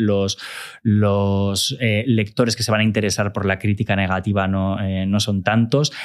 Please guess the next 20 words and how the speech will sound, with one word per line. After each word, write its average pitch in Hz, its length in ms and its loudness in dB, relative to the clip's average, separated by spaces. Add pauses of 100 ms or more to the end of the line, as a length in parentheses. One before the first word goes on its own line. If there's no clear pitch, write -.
(100)
La 107 120 -2
capacidad 117 440 0
de 127 120 4
polémica 123 640 2
está - 320 -2
restringida, 107 680 0
que, 95 260 -4
que 90 200 -12
a 95 80 -10
los 90 180 -8
medios 98 220 2
les 95 140 -2
interesa 98 260 -2
mucho 101 220 0
la 98 40 -2
capacidad 95 320 -6
de 87 40 -6
polémica, 110 540 2
¿eh? 180 140 -2
Pero 104 260 0